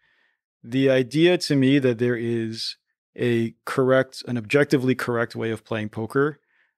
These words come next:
and if you could figure out what that is, then you're, you know, you're making unlimited money, basically. That's, like, a really fascinating concept to me. Um,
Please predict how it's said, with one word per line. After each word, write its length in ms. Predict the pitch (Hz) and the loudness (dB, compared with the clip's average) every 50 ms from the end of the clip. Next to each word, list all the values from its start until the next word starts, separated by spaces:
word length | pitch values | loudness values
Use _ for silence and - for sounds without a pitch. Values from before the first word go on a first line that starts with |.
| _ _ _ - | _ _ _ -6
and 400 | - 120 117 113 113 113 113 - | -2 0 0 0 0 -2 -2 -2
if 160 | 123 110 123 | -4 -2 0
you 80 | 131 | 0
could 160 | 127 131 123 107 | 2 2 0 0
figure 320 | - - 135 127 135 131 | 0 0 2 4 4 4
out 140 | 127 120 117 | 4 2 0
what 140 | 120 113 - | -2 0 0
that 180 | 120 110 101 | 0 0 0
is, 400 | 107 113 117 131 135 135 - - | -2 -2 -2 -4 -4 -6 -8 -6
then 180 | - 123 117 110 | -2 -2 0 0
you're, 400 | 107 113 117 113 113 110 107 110 _ _ _ _ _ _ _ _ _ _ _ _ _ - | 0 -2 -2 -2 -4 -6 -8 -12 _ _ _ _ _ _ _ _ _ _ _ _ _ -4
you 120 | 127 117 | -2 -2
know, 320 | 113 104 98 101 101 98 - _ _ _ | -2 -2 -4 -8 -10 -14 -16 _ _ _
you're 140 | - 117 117 | -6 -4 -2
making 320 | 107 120 117 110 120 120 | 0 0 0 0 0 -2
unlimited 400 | 110 117 117 113 113 117 117 113 | -2 -2 -2 -2 -2 -2 -2 -4
money, 240 | 104 104 101 110 123 | -4 -4 -4 -4 -4
basically. 580 | 117 131 131 127 - 151 - 156 156 156 160 - _ _ _ _ _ _ _ _ _ _ _ _ _ _ _ | -2 -2 -4 -4 -4 -6 -4 -4 -4 -4 -6 -8 _ _ _ _ _ _ _ _ _ _ _ _ _ _ _
That's, 300 | 117 135 156 165 - - | 2 4 4 4 2 2
like, 120 | 175 147 | 2 2
a 80 | 139 127 | 2 2
really 280 | 127 135 135 123 120 | 2 2 0 0 -2
fascinating 560 | 117 - 123 120 117 - - 120 113 107 107 | -4 -4 -6 -6 -6 -6 -10 -12 -10 -12 -14
concept 420 | 104 - 104 101 - - 110 - _ | -16 -16 -16 -18 -18 -18 -20 -20 _
to 40 | - | -20
me. 220 | 101 98 101 117 _ _ _ _ | -20 -20 -20 -20 _ _ _ _
Um, 460 | - 110 107 101 98 98 95 98 107 | -18 -16 -16 -16 -16 -18 -20 -20 -20